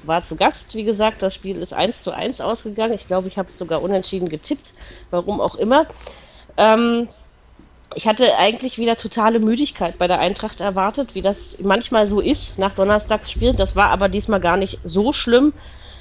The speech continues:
Ähm, ich finde, dass sie sich beide nichts genommen haben. Das meine ich aber positiv. Ähm, sie haben beide Chancen gehabt. Kevin Trapp mit einer total beeindruckenden Torhüterleistung, wie ich finde. Ähm,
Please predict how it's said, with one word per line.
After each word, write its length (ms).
Ähm, 420
ich 120
finde, 180
dass 160
sie 80
sich 240
beide 320
nichts 560
genommen 400
haben. 420
Das 160
meine 160
ich 80
aber 160
positiv. 760
Ähm, 480
sie 160
haben 260
beide 320
Chancen 460
gehabt. 600
Kevin 320
Trapp 360
mit 220
einer 340
total 360
beeindruckenden 760
Torhüterleistung, 1040
wie 80
ich 120
finde. 440
Ähm, 440